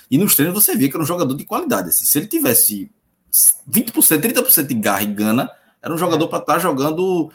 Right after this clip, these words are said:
Speaker 1: é, é, Série B no mínimo. Mas é um jogador que é meio relaxado. E ele já chegou no Náutico, veja, eu vi isso, ele já chegou no Náutico dizendo,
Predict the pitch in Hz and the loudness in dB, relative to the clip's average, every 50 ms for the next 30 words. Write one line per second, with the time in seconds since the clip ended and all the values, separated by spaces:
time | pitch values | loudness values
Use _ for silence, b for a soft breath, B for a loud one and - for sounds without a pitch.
0 | B B B B - 95 101 101 95 92 - - 92 85 78 76 73 - 53 - | B B B B -6 -2 -2 0 0 -2 -2 -4 -4 -4 -4 -6 -8 -8 -4 -2
1 | - - 143 143 160 147 127 127 151 185 202 180 143 117 107 98 90 80 85 _ | 2 2 4 4 2 4 4 4 4 4 4 4 4 4 4 2 0 -4 -10 _
2 | _ _ _ _ _ _ _ - - - 294 254 220 208 196 202 190 196 190 185 | _ _ _ _ _ _ _ -14 -10 -8 -6 -4 -4 -2 -2 -2 -2 -2 -2 -2
3 | 208 202 180 180 190 190 180 185 185 196 190 - 247 226 214 269 349 208 202 190 | -2 -2 0 2 2 2 2 2 2 2 0 2 2 2 2 2 0 0 2 2
4 | 202 190 - 190 180 196 202 175 135 123 131 135 139 135 127 127 104 143 180 151 | 2 2 2 2 4 4 4 4 4 4 4 2 0 -2 -2 0 0 0 0 0
5 | 117 113 117 135 127 104 98 104 - - - 214 180 165 - - - - - 220 | 0 0 0 0 0 0 0 0 -2 -2 -4 -6 -6 -6 -6 -6 -6 -8 -6 -2
6 | 180 - - 139 139 - - 214 208 - - - 127 117 104 95 | -2 0 0 0 -2 -2 -6 -8 -8 -6 -4 -4 -4 -4 -4 -6